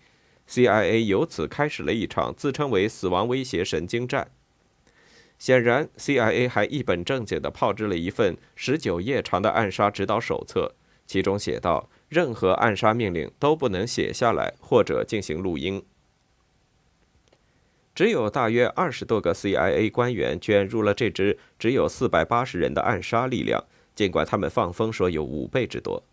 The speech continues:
他们从洪都拉斯和尼加拉瓜转移到危地马拉城，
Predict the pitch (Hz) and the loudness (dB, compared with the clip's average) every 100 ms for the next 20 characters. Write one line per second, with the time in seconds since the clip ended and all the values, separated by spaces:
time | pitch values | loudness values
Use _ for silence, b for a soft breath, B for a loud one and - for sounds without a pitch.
0 | _ _ _ _ _ _ _ _ _ _ | _ _ _ _ _ _ _ _ _ _
1 | - 156 151 120 113 - 110 123 123 123 | 0 2 2 2 0 2 0 2 2 0
2 | 127 120 92 80 98 104 104 104 107 101 | 0 0 0 0 -2 0 0 2 4 4
3 | 104 69 82 98 92 123 107 92 58 82 | 4 2 2 2 2 0 -2 -2 0 0
4 | 101 - 50 | 0 -4 -8